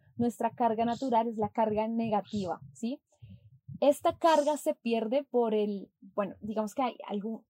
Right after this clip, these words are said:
hay varias, varias razones por las cuales sucede esto. La primera, los hábitos como tal. Si yo estoy todo el tiempo consumiendo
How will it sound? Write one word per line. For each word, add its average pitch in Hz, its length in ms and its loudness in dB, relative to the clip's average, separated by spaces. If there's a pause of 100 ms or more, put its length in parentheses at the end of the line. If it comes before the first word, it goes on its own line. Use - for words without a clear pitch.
(160)
hay 220 280 -2
varias, 269 920 0
varias 240 340 0
razones 226 540 -4
por 202 100 -8
las 214 180 -4
cuales 185 260 -4
sucede 196 400 0
esto. - 240 -6 (680)
La 240 160 0
primera, 240 480 -2 (560)
los 226 240 0
hábitos - 600 0 (180)
como 214 240 0
tal. 185 300 2 (480)
Si 247 260 -4
yo 233 800 0
estoy 240 320 -4
todo 247 240 4
el 254 120 4
tiempo 262 380 -2
consumiendo 233 920 -2